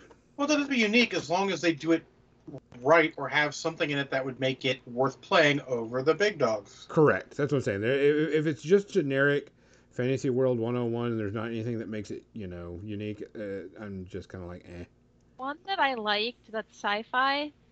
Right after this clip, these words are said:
Speaker 3: that was kinda out of the box was Fading Suns.
Speaker 2: Yeah?
Speaker 1: A lot of people like Fading Suns. It was one that I don't think ever got a fair, fair
Speaker 2: No,
Speaker 1: chance.
Speaker 2: it did
Speaker 3: I
Speaker 2: not.
Speaker 3: really enjoyed the, uh,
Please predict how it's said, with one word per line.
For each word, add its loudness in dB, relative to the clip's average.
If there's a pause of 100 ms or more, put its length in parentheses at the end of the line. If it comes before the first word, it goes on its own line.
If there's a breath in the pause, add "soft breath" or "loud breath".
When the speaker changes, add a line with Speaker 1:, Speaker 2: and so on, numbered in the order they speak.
(180)
Speaker 3:
that 2
was -8
kinda -2
out 4
of -2
the -10
box 0
was -20
Fading -8
Suns. -8 (920 loud breath)
Speaker 2:
Yeah? -4 (640)
Speaker 1:
A -14
lot 8
of -6 (160)
people 0
like 4
Fading 2
Suns. -4
It -8
was -6
one 0
that 4
I 2
don't -2
think -2
ever 2
got 4
a 0
fair, 2
fair 2
Speaker 2:
No, 4
Speaker 1:
chance. 0 (160)
Speaker 2:
it 0
did 4
Speaker 3:
I 0
Speaker 2:
not. -8
Speaker 3:
really 2
enjoyed -2
the, -4
uh, -2